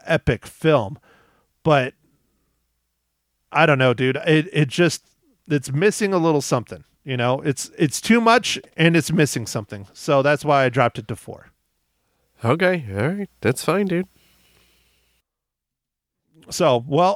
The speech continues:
Speaker 1: all right, my friend. Uh, I don't have anything else to add other than, you know, um, oh, you know what? I have told people this.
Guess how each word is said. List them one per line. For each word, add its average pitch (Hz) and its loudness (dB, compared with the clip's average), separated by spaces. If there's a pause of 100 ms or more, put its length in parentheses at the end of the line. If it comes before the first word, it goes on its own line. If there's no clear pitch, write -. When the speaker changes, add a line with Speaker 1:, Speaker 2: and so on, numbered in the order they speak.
Speaker 1:
all 190 2
right, 247 2
my 165 2
friend. 180 0
Uh, 156 0
I 156 2
don't 226 -2
have 175 2
anything 170 0
else 151 0
to 127 0
add 160 2
other 160 2
than, 165 0
you 160 -2
know, 165 2 (300)
um, 131 0 (300)
oh, 214 2
you 185 0
know 220 2
what? 220 2
I 185 0
have 196 0
told 170 -4
people 151 -4
this. 123 -4